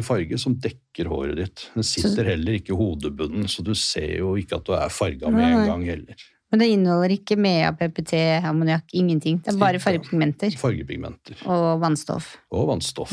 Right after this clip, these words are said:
Speaker 2: Ja.
Speaker 1: Og så er det
Speaker 2: Yes.
Speaker 1: bygd på oliven, er jo hovedråvaren da.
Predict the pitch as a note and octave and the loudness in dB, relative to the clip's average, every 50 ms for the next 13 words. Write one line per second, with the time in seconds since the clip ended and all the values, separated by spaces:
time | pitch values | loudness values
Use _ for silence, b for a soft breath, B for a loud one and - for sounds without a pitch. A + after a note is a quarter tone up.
0 | G3+ F#3 F#3 F#3 G3 - - - C3 - C#3 C3 B2 B2 C#3 B2+ A2 G#2 G#2 - | -2 -2 0 -2 -2 -4 -8 -10 -2 0 0 2 2 2 0 0 0 0 -2 -2
1 | - - B2+ B2 A2+ G2+ F#2 G2 A#2 D#3 E3+ D#3 B2+ C3 C#3 C#3 C#3 C3 A2 A2+ | 0 0 0 0 0 0 0 0 0 0 0 0 0 0 0 0 0 0 0 -2
2 | G#2 G2+ A2+ A2+ A2 A2+ A2 A2+ A2+ A#2+ A#2+ A#2 A#2 A#2 A2+ D3 F3 F#3 G3+ | -2 -2 -2 0 0 0 0 0 0 0 2 2 2 0 0 0 0 0 -2